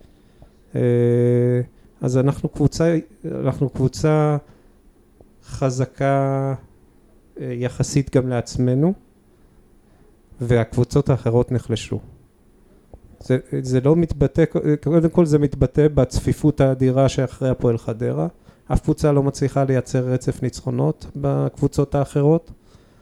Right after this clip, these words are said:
וכמובן זה מתבטא גם בקלות שבה אנחנו מנצחים משחקים כשאנחנו,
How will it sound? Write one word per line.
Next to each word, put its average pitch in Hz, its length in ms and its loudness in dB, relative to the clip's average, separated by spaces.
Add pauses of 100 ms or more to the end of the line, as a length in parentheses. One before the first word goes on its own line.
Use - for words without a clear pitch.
(580)
וכמובן 139 880 2
זה 160 180 2
מתבטא 151 640 2
גם 160 320 2
בקלות 143 680 2
שבה 131 280 2
אנחנו 127 280 -2
מנצחים 123 420 -2
משחקים 127 480 -2
כשאנחנו, 127 640 -2